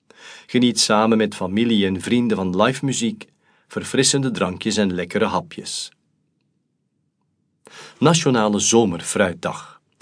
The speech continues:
Zondag negen augustus van tien tot zeventien uur. Gratis. Een zomers familiefeest rond streekfruit in Boomgaarden.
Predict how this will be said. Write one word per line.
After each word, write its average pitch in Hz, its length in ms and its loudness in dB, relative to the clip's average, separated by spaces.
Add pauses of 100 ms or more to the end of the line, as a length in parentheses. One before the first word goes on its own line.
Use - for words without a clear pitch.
(260)
Zondag 127 400 2
negen 139 380 4
augustus 98 680 -2
van 90 240 -8
tien 131 280 -2
tot 131 220 -6
zeventien 101 600 -2
uur. 107 260 -2 (420)
Gratis. - 680 -2 (720)
Een 104 180 0
zomers 123 500 2
familiefeest 95 800 -2
rond 95 220 -2
streekfruit 110 760 0
in 98 160 0
Boomgaarden. 95 680 -2